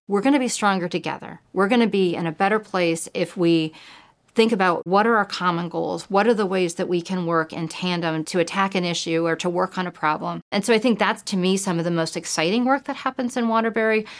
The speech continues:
and I'll cite a few there. I think there's certainly the Bridge to Success program, which is just phenomenal, that has been working initially with an education focus, and certainly that's there, but really a cradle to career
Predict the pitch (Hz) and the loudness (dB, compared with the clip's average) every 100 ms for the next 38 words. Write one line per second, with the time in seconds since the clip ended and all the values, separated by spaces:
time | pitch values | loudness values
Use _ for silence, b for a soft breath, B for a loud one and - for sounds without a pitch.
0 | B - 190 190 214 208 214 240 262 160 | B 0 0 2 2 0 0 -2 0 0
1 | 139 165 - 170 196 175 - 185 165 - | -2 -4 -4 -4 -2 -2 0 0 0 -2
2 | - - 190 170 165 175 - 170 - - | -6 -4 -2 -2 0 -2 -2 -6 -8 -4
3 | 226 226 - 226 214 220 214 190 165 180 | -2 -2 -2 -2 0 0 0 0 0 -2
4 | 165 - 170 - - 190 165 170 220 277 | -2 -4 -6 -8 -4 0 2 2 2 2
5 | 302 - - 165 165 - 175 165 175 175 | 2 0 -2 0 0 -2 -2 0 0 0
6 | 180 170 - 190 202 214 226 220 185 180 | -4 -4 0 2 2 2 2 2 0 0
7 | 185 175 170 - 190 - 165 185 196 233 | -2 -2 -2 -2 -2 -2 -2 -4 -4 -4
8 | 202 - 196 196 190 180 170 202 190 196 | -4 -2 -4 -2 -2 -2 -4 -2 -2 -2
9 | 185 214 240 185 170 - 190 196 190 185 | 0 2 4 2 -2 0 2 2 -2 -6
10 | - 180 165 196 202 180 170 | -8 -6 0 2 4 4 2